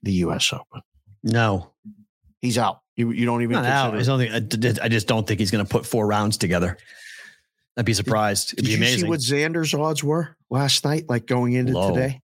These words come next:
Speaker 2: Yeah.
Speaker 1: Went down to three to one.
Speaker 2: Right,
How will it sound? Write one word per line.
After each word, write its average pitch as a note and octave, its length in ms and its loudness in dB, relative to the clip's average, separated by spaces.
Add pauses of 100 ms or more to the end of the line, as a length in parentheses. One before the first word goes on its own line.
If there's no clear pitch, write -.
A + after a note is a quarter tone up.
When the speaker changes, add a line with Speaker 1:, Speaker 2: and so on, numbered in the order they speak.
(140)
Speaker 2:
Yeah. D#2 320 0 (640)
Speaker 1:
Went F#3 160 2
down D#3 220 0
to B2+ 80 2
three C3+ 500 0
to D3 80 2
one. A2 720 2 (480)
Speaker 2:
Right, G3+ 220 0